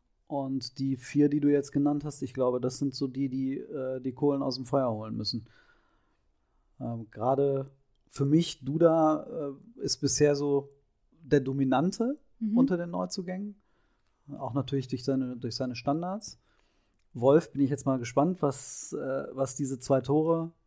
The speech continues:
Speaker 1: in ihm auslösen. Ähm, er war ja jetzt auch bei den anderen Vereinen vorher nicht der Knipser. Aber man erwartet das schon beim F C. Also, was,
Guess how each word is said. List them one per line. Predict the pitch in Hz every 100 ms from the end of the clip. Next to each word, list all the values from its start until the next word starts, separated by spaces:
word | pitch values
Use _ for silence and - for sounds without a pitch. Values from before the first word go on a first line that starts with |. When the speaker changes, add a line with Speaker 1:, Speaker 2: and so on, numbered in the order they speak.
| _
Speaker 1:
in | 151 151
ihm | 147
auslösen. | 139 175 - 170 180 196 220 - - - _ _ _ _ _
Ähm, | 131 131 131 127 127 113 -
er | 127
war | 127 147
ja | 160
jetzt | 151 -
auch | -
bei | -
den | 127 123
anderen | 151 160 151 135 123
Vereinen | - 135 135 135
vorher | - 135 131
nicht | 135 139 139
der | 120
Knipser. | 160 160 - 110 - _ _ _ _ _ _ _ _
Aber | - 135 139 131 - _ _ _
man | 127
erwartet | 127 127 156 190
das | 127
schon | - 117
beim | 110 -
F | -
C. | - - 123 113 _ _ -
Also, | 123 120 120 _ _ -
was, | 127 120